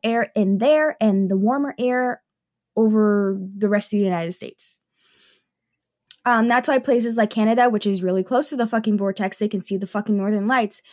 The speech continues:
They're always cold. Um, so why is that important?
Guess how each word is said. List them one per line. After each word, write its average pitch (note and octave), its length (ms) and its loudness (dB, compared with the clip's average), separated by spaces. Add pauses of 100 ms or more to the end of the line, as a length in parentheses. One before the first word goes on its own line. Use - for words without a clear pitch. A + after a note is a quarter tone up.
(160)
They're A3 220 0
always F3+ 380 0
cold. G3+ 460 -2 (440)
Um, G3 500 -2 (520)
so B3 580 2 (320)
why A3+ 340 2
is B3+ 180 2
that B3 180 2
important? B3 680 -2